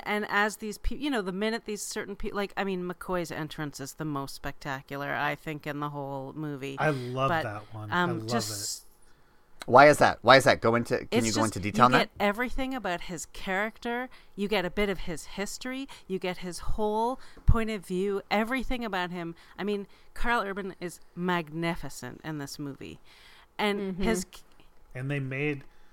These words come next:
Speaker 2: and they made his nickname
Speaker 1: They
Speaker 2: work
Speaker 1: made his
Speaker 2: <laughs> to,
Speaker 1: nick-
Speaker 2: for modern audiences,
Speaker 1: Yeah,
Speaker 2: too,
Speaker 1: he just,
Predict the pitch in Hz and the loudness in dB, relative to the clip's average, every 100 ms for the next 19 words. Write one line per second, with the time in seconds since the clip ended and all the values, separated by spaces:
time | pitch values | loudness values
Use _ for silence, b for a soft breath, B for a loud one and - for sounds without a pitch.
0 | - - 143 151 143 151 160 156 123 143 | -20 -10 -2 0 2 2 2 -2 0 -2
1 | 165 143 127 214 226 240 262 277 277 269 | 0 -2 2 2 2 2 2 2 0 0
2 | 208 175 - 143 123 131 123 117 131 123 | -2 -2 0 -2 2 0 -2 0 0 2
3 | 214 214 196 170 202 220 247 | 4 6 6 4 0 -2 -4